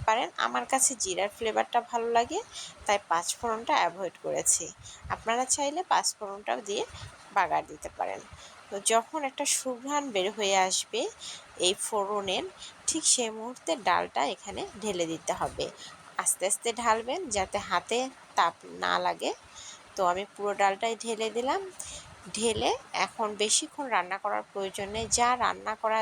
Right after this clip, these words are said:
জাল দেবার ফোড়নের আগেই দিবেন, এতে করে টেস্ট এবং ফ্লেভার দুটোই সুন্দর থাকে। এ পর্যায়ে আমি এখানে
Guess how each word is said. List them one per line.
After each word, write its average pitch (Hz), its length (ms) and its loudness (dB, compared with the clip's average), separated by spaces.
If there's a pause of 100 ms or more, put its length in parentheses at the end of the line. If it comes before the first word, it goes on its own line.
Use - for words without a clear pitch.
জাল 175 300 2
দেবার 214 340 0 (400)
ফোড়নের 226 440 0 (100)
আগেই 185 340 0
দিবেন, 160 260 -8 (100)
এতে 220 260 -2
করে 247 180 2 (380)
টেস্ট 294 320 2
এবং 226 200 -4 (140)
ফ্লেভার 220 400 2 (520)
দুটোই 233 420 0
সুন্দর 240 400 -2 (100)
থাকে। - 280 -10 (880)
এ 262 40 -2
পর্যায়ে 254 460 2
আমি 202 200 -6
এখানে 220 320 -4